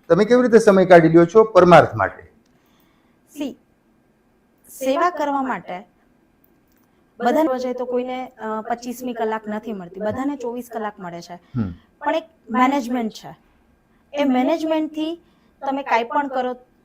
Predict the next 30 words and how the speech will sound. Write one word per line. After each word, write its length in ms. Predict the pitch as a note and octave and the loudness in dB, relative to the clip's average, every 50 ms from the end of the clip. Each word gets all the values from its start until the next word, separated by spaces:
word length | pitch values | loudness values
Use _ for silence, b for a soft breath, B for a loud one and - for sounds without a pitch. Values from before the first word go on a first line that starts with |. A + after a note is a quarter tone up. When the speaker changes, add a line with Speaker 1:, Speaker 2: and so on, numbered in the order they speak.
| _ _ _ _ - B3 | _ _ _ _ -8 -6
Speaker 2:
તો 80 | B3 | -2
લાઈફમાં 440 | A#3 G#3+ G#3+ A3 A3 - B3 B3 A#3 | 0 0 -2 -2 -4 -8 -10 -8 -6
બધું 280 | G#3+ G#3+ G3+ - A#3 A3+ | -6 -6 -8 -8 -10 -10
શક્ય 420 | - - G3+ - - G3+ G3 F3 | -10 -12 -14 -12 -10 -10 -10 -10
છે. 160 | - - E3+ | -10 -12 -16
તો 380 | E3 - _ _ _ - A#3 A3+ | -18 -18 _ _ _ -8 -6 -4
અમે 260 | A3 A#3+ D4 D#4 D#4+ | -4 -2 -4 -4 -4
રીતે, 200 | D#4+ D#4+ D#4+ D#4+ | -4 -4 -4 -4
એ 200 | D4+ D4+ D4 D4+ | -4 -4 -6 -6
જ 80 | D4 C#4+ | -6 -8
રીતે 220 | C#4 C4 C#4 C4 | -8 -8 -6 -4
કામ 240 | B3+ B3+ A3+ A3 A3 | -2 -2 -2 -2 -2
કરીએ 240 | G#3 G3 F#3 F3+ F3 | -6 -6 -8 -8 -10
છીએ. 240 | - F#3 F#3 F3+ - b b b b b | -10 -12 -12 -12 -14 b b b b b
આજે 200 | b B3+ B3+ C#4+ | b -4 -4 -2
બધું 260 | C#4+ C#4 C#4 D#4 D4+ B3+ | 0 0 -2 -2 0 0
બેલેન્સ 420 | B3+ B3 B3 C#4 D4 D4+ C#4+ - | 0 0 0 0 -2 -4 -6 -6
કરીને 380 | C4+ C4 C4 C4 B3+ B3+ B3 A#3+ | -4 -4 -2 -2 -2 -4 -4 -6
નીકળીએ 440 | A#3+ A#3 A#3+ A#3 A3+ G#3 G3 F#3 | -6 -6 -6 -4 -4 -2 -4 -6
છીએ 240 | F3+ - - F#3 F3+ C#3 | -6 -8 -12 -6 -2 2
Speaker 1:
હમ. 240 | C#3 A#2+ G2 F2 | 2 2 2 0
Speaker 2:
કે 260 | D#2+ - - - A#3 A3 | -4 -10 -10 -8 -8 -4
ઘર 280 | A3 A#3+ A#3+ A#3+ A#3+ | -2 0 2 2 2
બેલેન્સ 420 | A#3 A#3 A3+ A3+ A#3 A#3 A#3 A#3 - | 2 0 -2 -2 -4 -6 -8 -10 -10
કરીએ 260 | A3+ A3 A3 G#3 G#3+ G#3 | -8 -8 -6 -6 -8 -8
છીએ, 320 | - - A3+ G#3+ A3+ A3+ _ _ _ _ _ _ _ _ | -10 -10 -12 -12 -12 -14 _ _ _ _ _ _ _ _
પ્લસ 180 | B3 B3 A#3+ A#3+ B3+ | -6 -4 -4 -4 -2
અમારા 220 | A#3 A#3+ A#3 A#3 | -2 -2 -2 -2
ઇન્સ્ટિટ્યૂટ 540 | A#3+ A#3 A3+ A3 - B3+ B3+ B3+ B3+ B3 A3+ | -2 -4 -6 -6 -8 -10 -8 -8 -8 -8 -6
મેનેજ 300 | A#3 A3 A3 A3 A3+ | -4 -4 -4 -4 -6